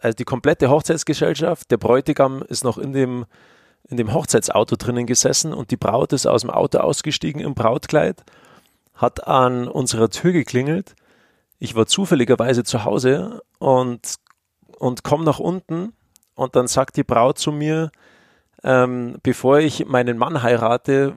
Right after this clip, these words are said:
wollte ich bitte noch mal einmal kurz dich sehen, ähm, und dich fragen,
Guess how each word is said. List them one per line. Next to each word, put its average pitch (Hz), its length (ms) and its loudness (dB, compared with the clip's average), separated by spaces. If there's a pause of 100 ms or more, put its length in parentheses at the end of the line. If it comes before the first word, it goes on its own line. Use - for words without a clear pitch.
wollte 123 340 0
ich 127 140 -6
bitte 139 180 -2
noch 123 200 0
mal 120 280 2
einmal 131 340 2
kurz - 380 -4
dich 131 180 -4
sehen, 135 460 0 (600)
ähm, 120 280 0
und 120 540 -4
dich 123 160 -4
fragen, 127 800 0